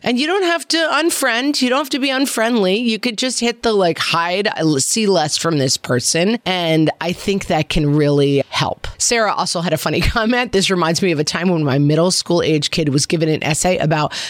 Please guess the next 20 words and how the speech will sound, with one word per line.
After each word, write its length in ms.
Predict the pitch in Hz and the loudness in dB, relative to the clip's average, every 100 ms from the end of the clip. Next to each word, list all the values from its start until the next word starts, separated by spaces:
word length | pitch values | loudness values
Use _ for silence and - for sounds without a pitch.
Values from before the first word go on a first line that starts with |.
| - | -6
a 60 | 180 | -6
time 460 | - - 165 190 175 | -4 -2 0 2 2
when 180 | 160 | 4
their 160 | 165 151 | 2 2
needs 440 | 143 147 151 160 | 2 4 2 0
weren't 280 | 147 156 156 | 0 0 0
respected 600 | 147 151 - 156 - 160 | 0 -2 -2 -4 -2 0
or 140 | - 143 | 0 2
listened 340 | 135 - 180 | 2 2 0
to, 240 | - 226 233 - - - | 0 0 0 -6 -10 -8
and 220 | 175 165 | -2 0
her 240 | 170 165 165 | 0 0 -2
kid 320 | - 185 160 | -2 -4 -2
could 180 | - 156 | -2 0
not 200 | 151 - | -2 -2
think 180 | 170 147 | -2 0
of 100 | 143 | 0
a 40 | - | 0
single 280 | 151 135 135 | 0 -2 -2
time. 420 | 165 139 170 | -2 0 0